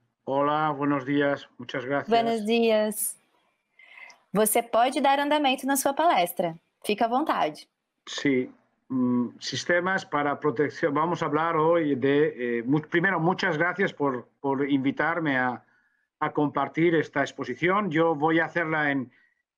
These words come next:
Speaker 1: en español, aunque voy a intentar dar alguna palabra en, en, en portugués, pero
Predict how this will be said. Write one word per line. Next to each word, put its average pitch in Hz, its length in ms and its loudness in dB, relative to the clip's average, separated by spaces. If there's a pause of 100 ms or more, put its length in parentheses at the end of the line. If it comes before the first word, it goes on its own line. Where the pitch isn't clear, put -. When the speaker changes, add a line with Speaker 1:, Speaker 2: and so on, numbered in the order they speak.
Speaker 1:
en 147 100 2
español, 185 560 0
aunque 147 260 0
voy 151 180 0
a - 20 2
intentar 147 480 0
dar 139 140 -2
alguna 139 380 0
palabra 147 520 -2
en, 120 180 -4
en, 120 260 -6
en 120 140 -8
portugués, 139 480 -2
pero 123 400 -2